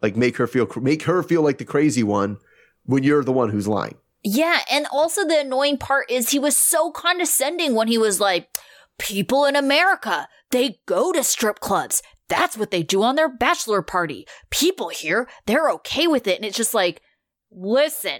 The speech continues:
Speaker 2: not everybody here is okay with it. I can certainly point out
Speaker 1: Oh,
Speaker 2: a
Speaker 1: yeah,
Speaker 2: few
Speaker 1: for sure. Yes.
Speaker 2: wives that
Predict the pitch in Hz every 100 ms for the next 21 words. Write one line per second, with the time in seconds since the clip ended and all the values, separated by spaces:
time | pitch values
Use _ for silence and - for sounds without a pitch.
0 | - 196 285 302 262 311 254 262 214 220
1 | 202 185 226 196 185 165 170 - 175 156
2 | 135 131 214 285 226 - 269 208 190 170
3 | - 240 214 - 233 226 135 151 143 110
4 | 240 233 220 113 139 113 - 170 185 240
5 | 269 220 185 180 190 190 - - - 202
6 | 208